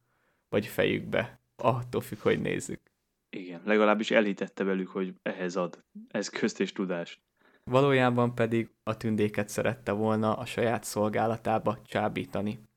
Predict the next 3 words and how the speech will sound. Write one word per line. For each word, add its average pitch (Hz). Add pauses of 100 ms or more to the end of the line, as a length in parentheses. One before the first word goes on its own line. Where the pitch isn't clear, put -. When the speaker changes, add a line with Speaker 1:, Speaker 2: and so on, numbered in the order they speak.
(760)
Speaker 1:
A -
másodkor 127
ezerkétszázadik 120